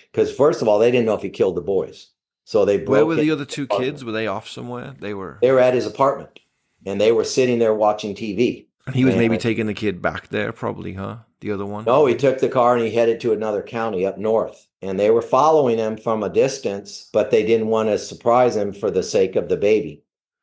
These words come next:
Speaker 2: My
Speaker 1: And,
Speaker 2: God.
Speaker 1: uh, ultimately, uh, he called his mom, and we didn't know this, but he told his mom, "I killed Sarah, and I did it.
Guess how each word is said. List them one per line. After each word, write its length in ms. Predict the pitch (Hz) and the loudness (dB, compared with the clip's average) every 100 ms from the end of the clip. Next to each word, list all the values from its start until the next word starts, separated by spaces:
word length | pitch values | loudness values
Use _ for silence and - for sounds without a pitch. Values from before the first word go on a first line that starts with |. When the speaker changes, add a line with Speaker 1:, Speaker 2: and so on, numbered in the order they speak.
| _ | _
Speaker 2:
My 160 | - - | -20 -8
Speaker 1:
And, 420 | 92 90 90 87 87 | -4 -2 -2 -4 -4
Speaker 2:
God. 80 | |
Speaker 1:
uh, 180 | 85 82 - _ - | -4 -6 -12 _ 0
ultimately, 1000 | 117 135 135 120 117 110 110 107 107 - _ _ _ - | 2 4 2 2 2 2 2 2 -4 -12 _ _ _ -8
uh, 60 | 98 | -4
he 140 | 127 | -2
called 300 | 127 117 113 | 2 4 4
his 120 | 120 | 0
mom, 440 | 113 104 101 120 - _ - | 0 -2 -2 -6 -14 _ -6
and 160 | 98 | -2
we 140 | 104 135 | 2 2
didn't 220 | 131 101 | 2 2
know 240 | 101 127 | 2 2
this, 440 | 127 85 - - _ _ - | 2 -2 -6 -18 _ _ -4
but 100 | 98 | -2
he 80 | 92 | 0
told 300 | - 101 95 | 2 2 2
his 160 | 95 | 0
mom, 300 | 98 98 95 | 0 0 0
"I 80 | 87 | -4
killed 320 | - 104 90 | -2 0 0
Sarah, 400 | - 98 92 78 - _ _ _ - | 0 2 2 0 -6 _ _ _ -6
and 140 | 90 | -2
I 100 | 85 | -2
did 240 | 76 95 92 | 2 2 2
it. 220 | - | -2